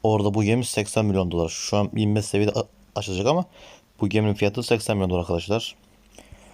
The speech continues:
Bu gemide arkadaşlar iki tane füze var, X otuz beş, iki bomba atar var.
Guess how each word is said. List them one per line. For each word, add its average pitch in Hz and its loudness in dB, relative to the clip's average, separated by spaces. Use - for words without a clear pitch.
Bu 101 -2
gemide 107 2
arkadaşlar 110 2
iki 113 -4
tane 117 2
füze 113 0
var, 98 4
X - -12
otuz 92 -6
beş, 107 2
iki 107 -4
bomba 107 4
atar 113 2
var. 104 0